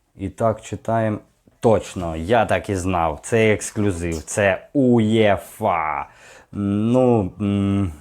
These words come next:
так як ви знаєте, що я дуже люблю футболи, то це, скоріш за все, Багдунчик. У Багдунчик,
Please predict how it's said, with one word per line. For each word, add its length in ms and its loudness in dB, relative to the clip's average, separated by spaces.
так 220 0
як 180 -2
ви 100 2
знаєте, 420 0
що 160 -6
я 100 2
дуже 300 0
люблю 320 0
футболи, 640 0
то 120 -6
це, 180 0
скоріш 340 -2
за 120 0
все, 240 -2
Багдунчик. 760 -2
У 60 -4
Багдунчик, 840 0